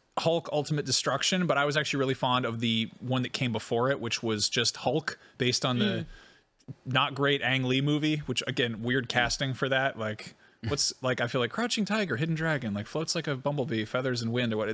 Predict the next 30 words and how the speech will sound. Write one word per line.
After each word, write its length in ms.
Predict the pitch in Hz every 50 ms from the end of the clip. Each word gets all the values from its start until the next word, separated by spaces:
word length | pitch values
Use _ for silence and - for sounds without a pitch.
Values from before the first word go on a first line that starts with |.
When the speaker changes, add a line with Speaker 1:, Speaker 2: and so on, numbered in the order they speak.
| 120
Speaker 1:
And 180 | 120 - 143 147
they're 140 | 147 151 147
like, 140 | 147 143
"Hulk 360 | - - 277 359 285 190 - -
smash!" 520 | - - 247 262 254 214 165 143 135 -
And 80 | 170 147
it 60 | 202
was 360 | 214 185 - 247 220 139 -
just 140 | - - -
Speaker 2:
<laughs> 0 |
Speaker 1:
weirdly, 420 | 269 302 165 180 - 175 180 180
like, 220 | 160 156 143 135 117 - - - -
I 60 | - 147
mean, 260 | 160 160 160 156 147 - - - - - _
that 120 | - 156 185
movie 160 | 202 185 180
definitely 260 | 175 175 165 185 185
doesn't 200 | 175 180 165 175
hold 180 | 170 175 180 180
up, 240 | 175 185 185 - - -
but, 220 | 131 139 135 131
um, 340 | - 127 127 123 123 123 117
the 80 | 135
game 240 | 143 127 135 143 165
was 180 | 185 175 156 -
pretty 420 | - - - - - - 160 196
cool. 260 | 180 208 220 220 214
It 60 | - -
was, 200 | 151 139 135 -
um, 340 | 113 135 135 131 131 127